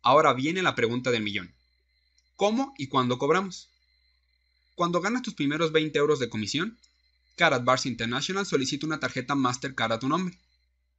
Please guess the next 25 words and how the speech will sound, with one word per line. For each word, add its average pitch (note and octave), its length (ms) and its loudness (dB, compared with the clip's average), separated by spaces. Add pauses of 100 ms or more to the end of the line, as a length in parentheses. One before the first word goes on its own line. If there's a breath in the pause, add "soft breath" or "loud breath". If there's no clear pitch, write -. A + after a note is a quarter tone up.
(440)
El C#3 100 -4
sistema C#3+ 420 0
Unilevel C3+ 460 2 (220)
se - 220 2
paga D#3+ 360 2
una D3 220 -2
vez A#2 220 0
al C3 100 -2
mes F3 380 -8 (340)
y D#3+ 120 2
el C3+ 60 2
sistema D3 400 -2
Dual F3 320 0 (120)
se - 180 -10
paga A#2+ 340 0
todos F#3 360 0
los A#2+ 200 2
días B2 200 0
viernes D3+ 460 -2 (240)
en F3+ 140 0
caso D#3+ 260 0
de E3+ 100 -4
que C3+ 100 -6
tengamos A2 340 -4
comisiones. F3+ 600 -4